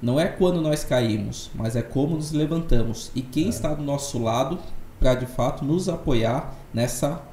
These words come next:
Speaker 1: nessa excelente retomada. E como início de qualquer projeto, né, eu já tive empresas, parceiros que olharam pra mim e falaram assim, "A sua escola é muito pequena,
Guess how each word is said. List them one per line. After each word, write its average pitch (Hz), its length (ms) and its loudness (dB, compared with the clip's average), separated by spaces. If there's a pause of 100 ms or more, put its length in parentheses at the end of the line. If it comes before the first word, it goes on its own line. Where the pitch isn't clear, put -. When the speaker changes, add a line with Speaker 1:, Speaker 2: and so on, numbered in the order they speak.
Speaker 1:
nessa 123 240 -2
excelente 120 460 0
retomada. 120 500 -2 (420)
E 160 320 0
como 214 600 2 (200)
início 135 460 4
de 113 80 -2
qualquer 123 460 0
projeto, 123 560 6 (560)
né, 113 200 0
eu 113 60 2
já 113 140 -2
tive 143 760 2
empresas, 131 540 -2
parceiros 123 640 -2
que 135 500 0
olharam 120 360 0
pra - 100 -2
mim - 100 6
e - 20 0
falaram 160 160 -2
assim, 143 160 -4
"A 131 140 -2
sua 170 340 -4
escola 165 360 0
é - 20 0
muito 160 280 0
pequena, 175 600 0